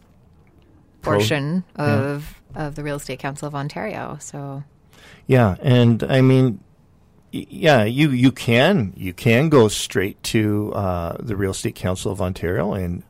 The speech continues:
Speaker 1: and lodge your complaint, but absolutely right. Uh,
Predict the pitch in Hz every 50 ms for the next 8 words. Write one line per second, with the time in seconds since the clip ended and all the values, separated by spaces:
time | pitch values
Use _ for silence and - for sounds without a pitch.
0 | - - - - 104 92 92 95 98 95 95 90 - - - 98 92 - - 98
1 | 110 127 - - - 95 95 - - - - - - - - - - _ - -
2 | - 120 135 135 - - 135 123 107 - - 117 98 101 110 110 117 127 131 -
3 | - - - - - - 123 107 107 - - 60 - - -